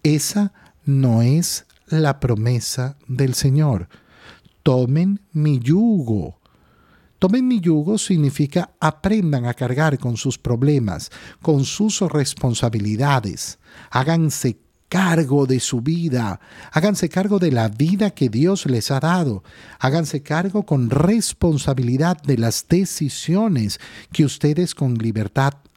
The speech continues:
han tomado. Aprendan, aprendan de mí. ¿Cómo llevo yo la carga? Teniendo un corazón manso y humilde. Manso y humilde.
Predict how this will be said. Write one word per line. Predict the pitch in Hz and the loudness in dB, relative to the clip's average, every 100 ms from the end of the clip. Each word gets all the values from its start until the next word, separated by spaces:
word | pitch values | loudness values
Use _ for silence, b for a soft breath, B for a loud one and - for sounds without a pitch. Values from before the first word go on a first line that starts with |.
| _ | _
han | 139 147 165 160 | 0 2 2 -2
tomado. | - 117 98 131 160 127 90 - _ b b b b | -2 -2 0 2 0 -2 -6 -10 _ b b b b
Aprendan, | 139 - 170 175 175 147 113 104 92 - - | 0 0 0 0 2 0 -2 -4 -4 -8 -8
aprendan | - 117 147 156 175 190 165 | -6 -2 2 2 2 2 2
de | 131 | 0
mí. | 107 120 147 113 b b b b b b b - | 0 2 2 0 b b b b b b b -2
¿Cómo | 202 214 226 - | 0 2 -2 -6
llevo | 143 120 180 180 175 | -14 -2 0 2 0
yo | 170 | 0
la | 170 | -2
carga? | 165 165 127 104 90 - b b b - | -2 -2 -2 -4 -8 -10 b b b -2
Teniendo | 175 196 196 | 2 2 2
un | 196 | 0
corazón | 185 160 - 170 170 - _ - | 0 -2 -2 -4 -4 -8 _ -4
manso | 110 117 139 165 175 180 - - 175 175 _ _ _ _ | 0 2 2 2 2 0 -2 -2 -2 -2 _ _ _ _
y | - 170 | 0 2
humilde. | 160 127 90 80 76 _ - _ _ B B B B B _ _ _ _ _ _ - | 2 -2 -6 -16 -20 _ -20 _ _ B B B B B _ _ _ _ _ _ -6
Manso | 139 220 240 226 - 214 214 - | 0 2 2 0 -2 -6 -6 -4
y | 165 | 0
humilde. | 170 185 120 98 80 | 2 2 0 -2 -6